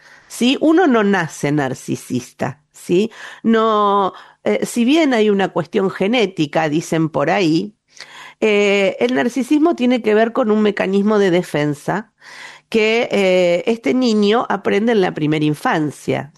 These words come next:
¿sí? Entonces, es un rasgo de la personalidad, ¿sí? Porque es algo que el niño construye,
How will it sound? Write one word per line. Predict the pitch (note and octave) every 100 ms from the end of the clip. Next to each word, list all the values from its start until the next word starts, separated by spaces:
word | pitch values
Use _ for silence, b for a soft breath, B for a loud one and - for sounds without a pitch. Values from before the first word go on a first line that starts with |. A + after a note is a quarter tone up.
| _
¿sí? | D#3+ G3+ B B B
Entonces, | - G#3+ A3+ F3+ E3 D3+ D#3 - B B
es | - A3+ G3+ -
un | A3 A3
rasgo | A3+ C4 A#3+ B3+
de | A3+
la | G#3+ G3+
personalidad, | G3+ G3 G#3 G3+ G3+ G#3 B3 B3+ G#3+ A3 B3 B3
¿sí? | _ F#3 G3
Porque | - D#3+ D#3+
es | -
algo | E3+ E3+ F3 B B B B
que | F3+
el | E3+
niño | F#3 F#3+ D#3+
construye, | D#3+ D#3+ D#3 - B3 C#4 B3 - F#3 G3+ C4